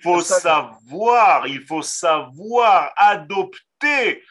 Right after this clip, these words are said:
Speaker 1: ce que je suis en train de vous dire à un enfant de son âge. C'est pas que la chose est fausse, c'est que la manière dont vous enseignez la chose, si j'avais à votre place maintenant des petits-enfants,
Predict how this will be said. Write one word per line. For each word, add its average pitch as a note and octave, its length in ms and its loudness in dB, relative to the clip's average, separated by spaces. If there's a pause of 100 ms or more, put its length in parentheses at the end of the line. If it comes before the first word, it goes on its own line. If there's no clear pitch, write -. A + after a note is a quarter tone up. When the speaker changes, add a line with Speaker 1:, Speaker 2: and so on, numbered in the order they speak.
Speaker 1:
ce - 140 -12
que F#3+ 120 -4
je F#3 80 -4
suis F#3+ 140 -6
en F3 160 -2
train F#3 340 -2
de D#3+ 80 -12
vous D3 160 -10
dire B3+ 440 -2
à G3 180 4
un G#3 140 -4
enfant A3+ 420 2
de G#3 120 -8
son A3+ 280 -6
âge. G#3 420 -6 (560)
C'est F#3+ 280 -4
pas - 140 6
que A#3 140 -6
la G3 160 2
chose A3 360 -2
est F3 60 0
fausse, - 680 -2 (340)
c'est F3+ 320 -8
que E3+ 80 -8
la D#3+ 160 2
manière D#3+ 840 -2
dont G3 260 0
vous E3 280 -6
enseignez F#3+ 560 0
la D#3+ 160 0
chose, C#3 420 -8 (140)
si D4 200 -8
j'avais A#3+ 360 4
à A3 80 2
votre G3 340 -2
place F#3 380 -2
maintenant D#3+ 440 -4
des C#3+ 120 -4
petits-enfants, D3+ 760 -6